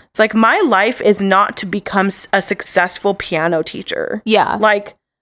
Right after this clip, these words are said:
Speaker 1: I'm so glad that I've achieved that, and that's amazing. And,
Speaker 2: Yeah.
Speaker 1: like, I'm not gonna say that I regret that or that I, or that I, I, I, I have no, I have no bitterness in my heart.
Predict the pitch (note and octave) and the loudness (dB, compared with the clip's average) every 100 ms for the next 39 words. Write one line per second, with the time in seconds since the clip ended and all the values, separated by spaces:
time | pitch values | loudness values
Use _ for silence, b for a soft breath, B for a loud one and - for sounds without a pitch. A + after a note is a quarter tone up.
0 | _ _ A#3+ C4 B3+ F4+ C4 G#3+ A#3+ A#3 | _ _ -2 0 2 2 2 2 2 2
1 | G#3 F#3+ F#3 - F#3 F3+ G#3 A#3+ D#4+ G4 | 2 2 -2 -2 -2 -2 0 2 4 4
2 | G4 - A3+ A#3 A#3+ - G#3+ F3+ D#3+ D#3+ | 2 0 2 2 2 0 0 0 0 -2
3 | F#3+ C4 D4 D#4+ G3+ G#3 G3 F#3+ G3+ A3 | 0 2 4 4 4 4 4 2 0 0
4 | B3 C4 C4+ D4+ C#4 - G#3+ G3+ - F#3 | 4 4 4 2 4 4 4 4 2 0
5 | F3 F3 A3+ D4 D#4+ D#4+ C#4 C4 A3+ G#3+ | 2 0 2 2 2 2 2 2 2 2
6 | G3 F#3 F#3 F3+ B B B B B _ | 2 2 2 0 B B B B B _
7 | _ _ _ _ _ A3+ A3 G#3 F#3 F#3 | _ _ _ _ _ 4 4 4 2 0
8 | F3+ F3 F3 - - F#3+ F3 E3 E3 E3 | 0 0 -2 -4 -2 0 0 2 2 2
9 | D#3+ F#2+ - _ _ _ _ _ _ _ | 2 0 -4 _ _ _ _ _ _ _
10 | A#3 - B3+ C4+ D#4+ D4 C#4 B3 D#4 D#4 | -2 0 2 4 4 2 2 2 4 2
11 | G#3 G#3+ A3 A3+ F3 D#3+ - G3 F#3+ F3+ | 4 2 4 4 4 2 0 0 0 0
12 | F#3 D3+ - - | 0 0 -2 -8